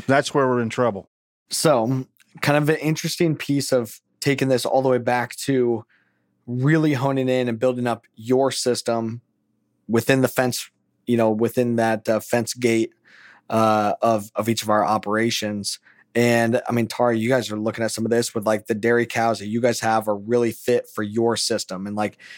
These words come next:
Speaker 2: and now looking at, you know, can we do some of that same thing with the seeds that we're growing? You know, so I mentioned on our, like, we've been growing our own cover crop seed for a couple of years where we grow the seed, plant it that fall.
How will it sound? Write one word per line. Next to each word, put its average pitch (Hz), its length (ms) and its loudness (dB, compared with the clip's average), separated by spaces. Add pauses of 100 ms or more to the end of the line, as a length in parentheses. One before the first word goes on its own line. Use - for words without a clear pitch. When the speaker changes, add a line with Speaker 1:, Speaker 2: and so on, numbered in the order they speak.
(140)
Speaker 2:
and 113 260 2
now 123 260 4
looking 117 320 -2
at, 117 180 -2
you 117 60 -4
know, 113 120 -2
can 120 200 -6
we 120 80 0
do 120 180 -2
some 120 180 -4
of 117 60 0
that 113 80 -2
same 113 200 -4
thing 110 200 -4
with 110 140 -4
the - 80 -12
seeds 127 560 -2 (240)
that 110 140 2
we're 110 80 2
growing? 98 420 -2 (440)
You - 80 -4
know, 120 120 6
so 113 120 2
I 127 100 4
mentioned 120 400 0
on 113 180 0
our, 123 380 0
like, 113 260 -4 (320)
we've 127 120 2
been 123 280 2
growing 120 240 2
our 117 80 0
own 113 100 -2
cover 127 220 -2
crop 120 240 0
seed 120 240 -2
for 113 100 -2
a - 20 -2
couple 107 220 -4
of 107 60 -4
years 131 280 2
where 117 140 0
we 104 80 -6
grow 113 180 -4
the 95 80 -6
seed, 151 500 -2 (640)
plant 131 260 2
it - 80 -18
that 110 180 2
fall. 135 560 2